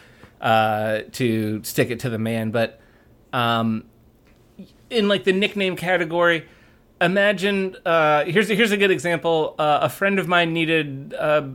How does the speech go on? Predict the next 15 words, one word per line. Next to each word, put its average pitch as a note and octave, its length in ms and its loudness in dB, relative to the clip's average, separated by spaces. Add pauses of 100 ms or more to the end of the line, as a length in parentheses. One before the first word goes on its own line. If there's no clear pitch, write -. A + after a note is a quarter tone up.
a C#3+ 240 0
unique C#3 560 0
piece - 440 0
of C#3 360 -2
metal C#3 340 0
working C3+ 380 -2
done, C3 480 0 (600)
and C#3 140 -2
they D3 80 2
were C#3+ 80 4
like, B2+ 320 2
"I'll B3 100 2
just F3+ 160 -4
call G3 160 0
Thor." - 520 0